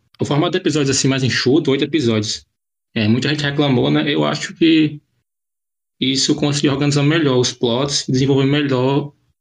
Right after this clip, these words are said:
o que foi apresentado aqui. Então, se antes a gente tinha episódios que se perdem, por exemplo, episódios medianos, na temporada passada, na minha opinião, eles se perdem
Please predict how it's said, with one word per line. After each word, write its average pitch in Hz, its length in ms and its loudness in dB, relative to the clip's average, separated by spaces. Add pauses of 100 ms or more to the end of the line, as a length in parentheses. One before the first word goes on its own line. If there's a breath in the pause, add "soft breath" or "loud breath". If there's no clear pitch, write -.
(160)
o 120 160 0
que 139 280 -4
foi 139 200 -2
apresentado 135 540 -2
aqui. 107 400 -2 (600)
Então, 127 320 -2
se 135 220 -2
antes 120 260 0
a - 20 0
gente 113 200 -2
tinha 117 200 -4
episódios 107 840 -2 (480)
que 127 120 -2
se 139 240 -2
perdem, 131 320 -2
por 131 120 -2
exemplo, 113 320 -2
episódios 123 320 0
medianos, 123 720 0 (580)
na 120 180 -2
temporada 123 360 -2
passada, 123 580 -2
na 123 120 -2
minha 131 120 0
opinião, 135 280 -2
eles 127 120 0
se 151 160 -2
perdem 139 480 -2